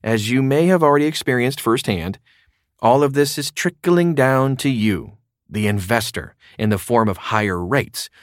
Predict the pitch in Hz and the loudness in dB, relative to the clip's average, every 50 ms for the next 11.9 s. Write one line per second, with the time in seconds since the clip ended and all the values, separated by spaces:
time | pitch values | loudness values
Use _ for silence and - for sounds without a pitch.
0 | _ _ - 120 143 156 151 - 135 131 156 180 202 220 226 214 - - 127 - | _ _ -2 0 2 2 0 -2 -2 -2 2 2 4 4 2 0 -2 -4 -6 -6
1 | - 104 85 78 85 120 175 185 - - - - _ _ _ _ _ _ _ - | -6 -6 -4 -4 -4 -4 -4 -6 -8 -12 -20 -20 _ _ _ _ _ _ _ -2
2 | - 151 139 139 - - 156 156 156 165 160 147 143 147 151 151 147 143 156 170 | -2 -2 -2 -4 -4 0 2 2 4 4 4 2 2 2 2 2 2 2 0 0
3 | - - 104 85 - - - - _ _ _ _ _ _ _ _ _ _ _ _ | -2 -4 -4 -6 -6 -10 -12 -14 _ _ _ _ _ _ _ _ _ _ _ _
4 | _ _ _ _ _ _ _ _ _ _ _ _ _ _ - 131 127 120 - 151 | _ _ _ _ _ _ _ _ _ _ _ _ _ _ 0 0 0 0 2 2
5 | 185 214 220 - - - - - - - 185 165 117 98 95 - - - - - | 2 2 2 0 -6 -18 -18 -10 -2 2 2 2 2 2 -2 -4 -8 -8 -8 -10
6 | - _ _ _ _ _ _ _ _ _ _ _ _ _ _ _ _ - 117 113 | -12 _ _ _ _ _ _ _ _ _ _ _ _ _ _ _ _ 2 4 4
7 | 110 107 104 104 101 98 95 - - _ _ _ - 156 180 277 302 302 247 - | 4 4 4 4 2 0 -2 -6 -10 _ _ _ -14 -6 -2 0 2 2 2 0
8 | - 73 - - - - - - _ _ _ _ _ _ _ _ _ _ _ _ | -4 -8 -10 -12 -18 -20 -20 -20 _ _ _ _ _ _ _ _ _ _ _ _
9 | _ _ _ _ _ _ _ - 117 117 123 139 143 - - 147 139 139 135 - | _ _ _ _ _ _ _ 0 2 4 4 4 2 2 0 0 0 0 -2 -6
10 | - 156 151 143 147 175 226 - - - - _ _ _ _ _ _ _ _ _ | -4 0 2 4 4 4 2 0 -2 -8 -20 _ _ _ _ _ _ _ _ _
11 | _ _ _ - 190 175 - 120 101 - 101 92 92 - 104 98 107 110 | _ _ _ 0 2 4 4 2 0 -2 -4 -4 -4 -2 -2 -2 -2 -4